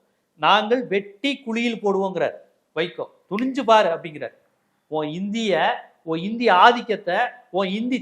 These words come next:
திணிப்பை தமிழர்கள் அப்படி எதிர்கொள்வோம். வந்தாரை வாழ வைக்கும் தமிழ்நாடு, பலருக்கும் குரல் கொடுக்கும் தமிழ்நாடு. ஆனால் எங்க குரல் வழியை நெருக்க பார்த்தீங்கன்னா அதுதான் வைகோவினுடைய வெளிப்பாடு.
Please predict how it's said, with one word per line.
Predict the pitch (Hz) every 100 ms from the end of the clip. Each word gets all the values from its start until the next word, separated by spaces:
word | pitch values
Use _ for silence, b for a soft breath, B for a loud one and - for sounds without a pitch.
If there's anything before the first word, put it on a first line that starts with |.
| -
திணிப்பை | 247 262 240 202 196 - _
தமிழர்கள் | 196 220 247 208 202 175
அப்படி | 175 208 247 226
எதிர்கொள்வோம். | 202 202 180 156 117 - _ _ _ _ _ _ _
வந்தாரை | 131 180 226 220 220
வாழ | 202 208
வைக்கும் | 202 196 170
தமிழ்நாடு, | 165 156 139 113 - _ _ _ _ _ _ _ -
பலருக்கும் | 165 220 240 233
குரல் | 202 208
கொடுக்கும் | 208 185 180 160
தமிழ்நாடு. | 151 151 139
ஆனால் | 139 175
எங்க | 156 170
குரல் | 190 190 214
வழியை | 214 196 175
நெருக்க | 175 185
பார்த்தீங்கன்னா | 190 170 175 165 196 _ _ _ _ _ _ _
அதுதான் | - 147 170 202
வைகோவினுடைய | 151 143 151 143 127 120
வெளிப்பாடு. | 110 123 - 117